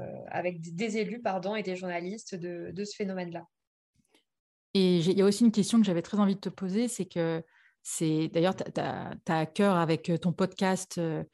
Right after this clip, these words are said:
Speaker 2: de, d'interroger des femmes de toute la France, des femmes qui s'engagent en politique. Mais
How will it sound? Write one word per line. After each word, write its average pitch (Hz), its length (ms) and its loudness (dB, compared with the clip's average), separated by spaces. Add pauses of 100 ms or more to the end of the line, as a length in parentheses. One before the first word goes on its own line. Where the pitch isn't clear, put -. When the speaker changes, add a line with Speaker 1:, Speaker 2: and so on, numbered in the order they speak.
(300)
Speaker 2:
de, 156 640 2 (100)
d'interroger 180 720 4
des 170 100 2
femmes 185 320 2
de 165 120 0
toute - 260 -4
la 170 100 0
France, 196 400 0
des 165 140 -2
femmes 185 240 2
qui - 120 -12
s'engagent 175 380 2
en 170 80 0
politique. 180 540 -4 (560)
Mais 175 380 4